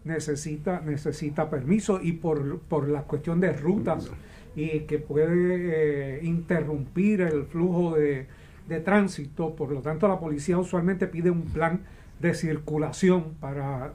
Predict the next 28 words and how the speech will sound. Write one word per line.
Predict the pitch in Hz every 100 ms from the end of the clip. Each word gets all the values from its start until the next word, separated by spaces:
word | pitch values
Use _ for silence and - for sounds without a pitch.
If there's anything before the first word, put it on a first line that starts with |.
| -
eh, | 143 135 127
la |
actividad. | 147 147 139 139 123
No | 135 147
es | 165
que | 196 214 214 - - - -
la | 175 170
prohíba | 156 139 185 160 139
per | 143 127
se, | 185 165 -
es | - 120
que | - 180 196
la | 170 151
evalúa | 139 135 143 226 208 233 - - - -
igual | 143 165 170
que | 190
hace | 180
con | - 196
los | 165
vehículos. | 143 147 170 - - - - - - - - - - - - - -
Pero, | 180 180 180 208 - - - - - - - - - - - -
¿cuál | 214 -
fue | 302
la | 269
intervención | 220 220 185 156 147 156 170 196 - - - 143 139
de | 160
la | 156 147
policía? | 143 131 127 - -